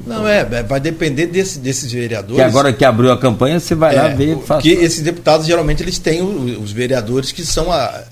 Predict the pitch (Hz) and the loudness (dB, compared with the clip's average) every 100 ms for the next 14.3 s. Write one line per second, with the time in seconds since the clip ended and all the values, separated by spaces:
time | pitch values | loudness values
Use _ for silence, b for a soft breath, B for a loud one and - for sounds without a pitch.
0 | - - 95 123 135 131 143 117 120 135 | -16 -12 -4 -4 0 0 0 0 -2 -2
1 | 120 120 127 147 101 113 135 151 151 180 | -4 -4 -6 -8 -8 -10 -6 -4 -4 -6
2 | 135 127 117 117 107 104 - B B B | -8 -8 -8 -10 -10 -12 -16 B B B
3 | B - 95 - 90 - 90 - 131 135 | B -18 -18 -16 -18 -18 -14 -4 0 0
4 | 123 120 120 107 107 95 92 113 143 - | 0 -2 -2 -4 -4 -6 -8 -6 -6 -8
5 | - 98 107 - 104 95 113 180 - - | -12 -12 -10 -10 -12 -6 -4 -4 -6 -18
6 | - b b b b b - - 101 95 | -20 b b b b b -20 -12 -10 -8
7 | 101 - 101 95 107 101 98 - 107 107 | -10 -10 -10 -10 -12 -10 -10 -10 -8 -6
8 | 120 165 156 170 185 185 170 165 208 208 | -6 -6 -6 -6 -6 -4 -6 -6 -8 -4
9 | 139 110 113 143 165 - b b b b | -4 -4 -8 -12 -16 -20 b b b b
10 | b b - - 98 95 98 117 120 131 | b b -20 -18 -14 -12 -10 -10 -12 -10
11 | - 139 - 156 151 131 123 147 175 170 | -4 -4 -4 -4 -6 -4 -2 0 0 0
12 | 151 120 110 107 104 - - - B B | 0 -2 -2 -4 -8 -12 -20 -20 B B
13 | B B - - 98 98 98 92 95 95 | B B -20 -14 -10 -8 -6 -8 -10 -14
14 | - - - | -16 -18 -20